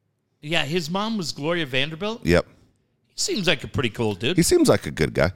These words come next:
Speaker 1: Yeah, he's great on Stern. Always funny.
Speaker 2: Yep. Okay. Jill Biden. Not Joe, Jill.
Speaker 1: Jill. Got it. Um, I think Jill is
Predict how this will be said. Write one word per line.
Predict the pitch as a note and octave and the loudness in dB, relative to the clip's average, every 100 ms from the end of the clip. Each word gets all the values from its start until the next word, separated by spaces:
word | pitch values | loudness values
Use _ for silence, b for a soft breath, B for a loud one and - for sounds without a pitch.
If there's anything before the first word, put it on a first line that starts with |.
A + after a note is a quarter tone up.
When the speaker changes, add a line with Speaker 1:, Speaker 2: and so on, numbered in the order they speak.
| - | -2
Speaker 1:
Yeah, | D#4+ A#2+ G2+ - | 0 0 -4 -10
he's | E3+ - | -8 -4
great | G3 C#4 | -2 -2
on | - C3 | -2 -2
Stern. | - - D#3 A#3 A#3 - _ - | -4 -2 -2 -4 -8 -14 _ -8
Always | A3+ F#3 | -8 -6
funny. | - D#3 E3 D#3 _ _ _ _ _ _ _ _ - | -2 0 -2 -8 _ _ _ _ _ _ _ _ 2
Speaker 2:
Yep. | A2 - | 4 6
Okay. | A2+ A#2+ A#2 D#2 - | 4 6 4 2 -6
Jill | - C3 C#3 | 4 8 8
Biden. | A#2+ A2 A2 F2+ C2+ - _ _ _ _ _ _ - | 8 6 6 4 0 -4 _ _ _ _ _ _ 2
Not | G2 G2 | 2 4
Joe, | G#2 F#2+ E2+ | 6 6 6
Jill. | C#2+ E2+ C#2+ - _ C3+ | 4 2 2 -4 _ -14
Speaker 1:
Jill. | - D3 A2+ F#2+ | -2 -2 -2 -6
Got | - C3 A#2 | -2 0 -2
it. | G2+ _ | -6 _
Um, | C#3 C3+ C3+ C3+ - - | -6 -2 -2 -4 -8 -6
I | F#3 | -6
think | A#3+ G3 | -6 -8
Jill | - E3 D#3+ D#3+ D3+ | -6 -4 -4 -6 -6
is | C#3+ B2+ A#2+ A#2+ A#2 - | -4 -2 -2 -4 -6 -8